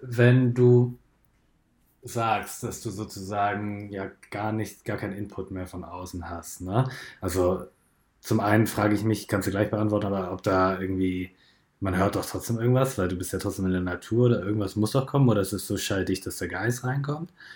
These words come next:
Ja, und das andere, was ich mich gefragt habe, ist, dass du halt, ähm, sowas Spannendes gesagt hast, nämlich, dass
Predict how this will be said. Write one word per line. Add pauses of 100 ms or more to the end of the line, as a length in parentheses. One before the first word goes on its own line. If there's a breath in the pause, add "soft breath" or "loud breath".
(600 loud breath)
Ja,
und
das
andere,
was
ich
mich
gefragt
habe,
ist,
dass
du
halt,
ähm, (1700 loud breath)
sowas
Spannendes
gesagt
hast,
nämlich,
dass